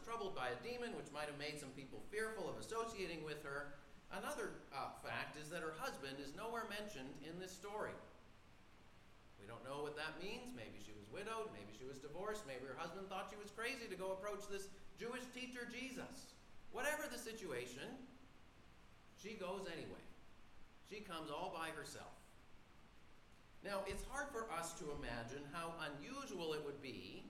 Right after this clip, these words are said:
in a traditional society for a woman all by herself to walk into a private house where a religious teacher of a different race was teaching his group of male disciples.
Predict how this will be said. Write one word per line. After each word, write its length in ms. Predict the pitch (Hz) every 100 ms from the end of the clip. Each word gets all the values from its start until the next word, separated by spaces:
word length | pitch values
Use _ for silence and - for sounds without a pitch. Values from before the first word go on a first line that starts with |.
| - - - -
in 140 | 156 170
a 80 | 175
traditional 520 | 175 202 - 226 214
society 720 | 208 - 151 131 98 92 127 139
for 120 | 165
a 80 | 160
woman 560 | 185 233 101 123 190 - - - - -
all 280 | 180 240 269
by 180 | 240 190 180
herself 560 | 170 - 147 95 - - - - - - - -
to 80 | 175
walk 320 | 190 247 262
into 240 | 226 175
a 40 | 151
private 460 | 170 185 226 240 226
house 480 | 120 113 135 - - - - - - -
where 260 | 156 180 165
a 40 |
religious 400 | 160 165 262 277
teacher 560 | - 226 202 - 131 165
of 140 | 143 143
a 60 |
different 360 | 139 233 240 233 156
race 420 | 147 120 165 -
was 140 | 151 151
teaching 580 | 240 247 151 139 165 190 - -
his 280 | 180 175 175 - - - -
group 280 | 202 214 208
of 260 | 160 156 156
male 240 | 190 208 208
disciples. 760 | 180 185 180 - - - -